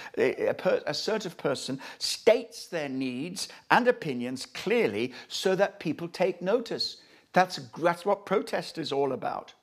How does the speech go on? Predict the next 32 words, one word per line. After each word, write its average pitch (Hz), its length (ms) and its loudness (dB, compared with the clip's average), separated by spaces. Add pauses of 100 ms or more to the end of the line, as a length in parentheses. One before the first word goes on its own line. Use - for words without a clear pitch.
(760)
But 143 100 4
it's 151 160 2
not 180 240 2
just - 420 0
what 139 300 0
you 127 80 -8
say, - 580 -4 (260)
it's 143 220 2
also 143 360 -2
what 123 340 -4
you 131 80 -4
do. 113 260 -4 (360)
So - 180 8
let's 233 240 4
go 196 160 2
through 170 240 -2
this. 147 360 -2 (300)
It's - 200 -6
not 175 200 4
self-assertion. 123 880 -2 (200)
You 127 100 -2
don't 185 300 6
take 151 260 -2
the 143 60 -4
matter 135 320 -2
in 123 120 -10
your - 80 -6
own 120 140 -2
hands, 110 480 -4 (240)
but 220 180 4
you 160 120 2
expose 190 800 2